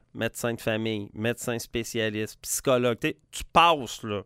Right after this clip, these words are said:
la grande démarche avant de dire, « OK, c'est beau, je suis vraiment sûr que je veux me faire adopter. » Les femmes sont pas obligées de dire pourquoi ils se feraient adopter, mais t'sais, la, je te dirais la presque totalité va, va le dire là, à son médecin, «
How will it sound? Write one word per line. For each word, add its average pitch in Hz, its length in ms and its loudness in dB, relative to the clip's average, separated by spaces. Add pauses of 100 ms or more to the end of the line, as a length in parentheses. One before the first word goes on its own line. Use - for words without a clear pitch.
(100)
la 107 320 0
grande 147 880 2
démarche 147 760 0 (500)
avant 160 380 10
de 151 40 0
dire, « 156 300 6
OK, 156 280 6
c'est 165 200 2
beau, 170 160 0
je - 120 -4
suis 139 80 -6
vraiment 147 560 2
sûr 160 280 -4
que 135 140 -2
je 113 120 -2
veux 123 80 0
me 117 60 -4
faire 131 320 0
adopter. » 107 500 -4 (580)
Les 175 340 8
femmes 226 380 6
sont 151 160 6
pas 185 100 6
obligées 185 580 8
de 202 80 -6
dire 196 320 6
pourquoi 208 280 4
ils 202 40 4
se - 80 -6
feraient 185 120 2
adopter, 170 580 4
mais 143 160 2
t'sais, 147 140 4
la, 113 240 2
je - 100 -8
te 113 80 0
dirais 107 260 2
la 107 240 0 (160)
presque 127 320 2
totalité 117 480 2
va, 110 280 2
va 110 160 0
le 107 40 0
dire 131 240 0
là, 160 100 -6
à 160 40 -6
son 143 160 -4
médecin, « 151 320 -6